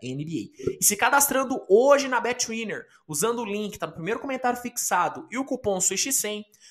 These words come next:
você consegue cem por cento de bônus no seu primeiro depósito, velho. Então não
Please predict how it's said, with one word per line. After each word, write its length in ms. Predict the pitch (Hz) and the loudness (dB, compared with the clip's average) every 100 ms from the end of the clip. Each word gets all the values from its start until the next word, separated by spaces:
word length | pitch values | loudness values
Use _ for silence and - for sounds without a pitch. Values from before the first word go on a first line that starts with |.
| _ | _
você 220 | 240 233 | 2 2
consegue 460 | 220 202 - 202 202 | 0 0 0 0 0
cem 360 | - 226 247 | 0 0 -4
por 140 | 247 226 | -6 -2
cento 320 | - 208 202 | 0 -2 -6
de 160 | 175 208 | -6 -6
bônus 460 | 147 180 214 208 | -4 -2 -2 -2
no 80 | 208 | -2
seu 160 | - 202 | -2 -2
primeiro 280 | 202 185 190 | -4 -6 -4
depósito, 680 | 214 - - 180 208 202 156 | -6 -6 -2 4 4 2 -4
velho. 200 | 120 120 | -6 -6
Então 140 | 143 | -4
não 200 | 185 269 | -2 -2